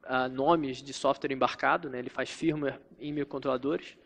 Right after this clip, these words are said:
E ele fala que sistemas, ah, confiáveis vão ser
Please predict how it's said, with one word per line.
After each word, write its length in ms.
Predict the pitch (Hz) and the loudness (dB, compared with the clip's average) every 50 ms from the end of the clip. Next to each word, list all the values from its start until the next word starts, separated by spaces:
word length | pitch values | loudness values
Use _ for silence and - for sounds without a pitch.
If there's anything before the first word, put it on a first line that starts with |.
| - - - - - - - - - - - - _ _ _ _ _ - | -20 -20 -20 -20 -20 -20 -20 -20 -20 -20 -20 -20 _ _ _ _ _ 0
E 120 | 175 151 | 2 2
ele 160 | 151 151 160 | 4 4 2
fala 440 | 156 - - 143 139 143 151 156 165 | 0 2 4 6 6 6 6 4 2
que 420 | - - - - 165 160 160 156 147 | 0 -6 -8 -4 0 4 4 4 4
sistemas, 1080 | - - 165 156 - - - 147 151 156 156 160 156 156 151 143 - - - - - - | 2 -2 -4 -4 -4 -2 0 0 0 2 2 2 2 2 2 0 -2 -6 -8 -8 -10 -6
ah, 160 | - 143 139 135 | -2 -2 -2 0
confiáveis 1000 | - 170 170 - - 160 135 139 143 151 160 170 185 175 - - - - - - - - - - | 0 0 0 2 4 6 6 6 6 4 4 0 -2 -2 -6 -10 -12 -14 -14 -18 -20 -20 -10 -4
vão 180 | 147 147 151 | -4 -4 -4
ser 280 | - - - 160 160 | -4 2 2 2 2